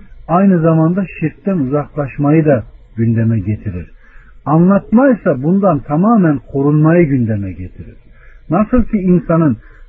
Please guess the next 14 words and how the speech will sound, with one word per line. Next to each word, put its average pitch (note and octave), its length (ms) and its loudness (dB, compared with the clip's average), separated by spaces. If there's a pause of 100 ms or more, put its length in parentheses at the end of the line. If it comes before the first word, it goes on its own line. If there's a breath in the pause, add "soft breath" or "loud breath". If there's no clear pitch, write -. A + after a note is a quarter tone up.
(100)
dış G3+ 260 0
bedenini E3+ 440 4
koruyan C#3+ 420 0
elbisesi C#3+ 680 -4
varsa, G#3 460 -2 (600 soft breath)
kişinin F#3+ 440 0
ruhunu D#3+ 440 0
koruyan F3 460 -2
da C#3 100 -2
takva E3 580 0
dediğimiz D3+ 480 -2
bir C3+ 80 -6
elbise A2+ 520 -6
vardır. D#2+ 360 -14